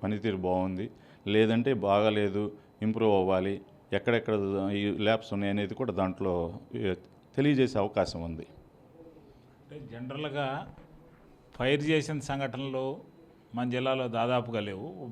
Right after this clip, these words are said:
Speaker 2: పదిహేను ఏళ్లుగా. అయితే ప్రస్తుతం ఫైర్ చేయాల్సిన పరిస్థితి ఎలా వచ్చిందో వివరించారు. అయితే ఇలాంటి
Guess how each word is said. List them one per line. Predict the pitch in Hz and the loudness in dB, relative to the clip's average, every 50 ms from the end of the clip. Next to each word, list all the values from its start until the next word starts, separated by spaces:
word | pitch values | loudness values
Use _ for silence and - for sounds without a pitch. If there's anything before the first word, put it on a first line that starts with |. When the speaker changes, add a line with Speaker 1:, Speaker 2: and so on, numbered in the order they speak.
| 110 120 | -4 -4
Speaker 2:
పదిహేను | 117 110 110 117 120 123 123 | -2 0 2 2 2 2 2
ఏళ్లుగా. | 123 120 110 101 92 90 95 135 - - - - - - - - - - - - | 2 2 0 -2 -4 -6 -10 -10 -12 -16 -20 -20 -20 -20 -20 -20 -20 -20 -20 -18
అయితే | - - 151 160 156 156 156 - | -8 -2 0 0 0 -2 -2 -2
ప్రస్తుతం | 131 127 120 - 160 - 165 160 160 160 - - | -2 -2 -2 -4 -6 -4 -4 -4 -4 -6 -8 -4
ఫైర్ | - 127 135 147 143 143 - 147 | 0 2 2 2 2 0 -4 -2
చేయాల్సిన | 143 147 143 139 131 123 - 143 139 131 127 - - - | 0 2 2 2 0 -2 -4 -4 -4 -4 -6 -6 -4 -2
పరిస్థితి | 123 135 143 139 - 156 131 139 131 120 | -2 -2 -2 -2 -4 -6 -4 -2 -2 0
ఎలా | 120 131 131 131 127 | 2 4 4 2 2
వచ్చిందో | 120 - - 123 120 113 104 101 | 0 -4 -4 -4 -2 -2 -2 -2
వివరించారు. | 101 107 107 107 98 90 - 92 87 87 110 165 226 - - - - - - - - - - - - - 127 | -4 -4 -4 -6 -6 -8 -10 -14 -14 -12 -12 -14 -14 -16 -20 -20 -20 -20 -20 -20 -20 -20 -20 -14 -6 0 0
అయితే | 160 160 170 180 170 170 196 247 - - - - - - - - - | 0 2 2 0 0 0 -2 -6 -12 -18 -20 -20 -20 -20 -16 -8 -4
ఇలాంటి | 117 127 151 170 185 185 180 185 185 | 0 4 6 8 8 6 6 2 0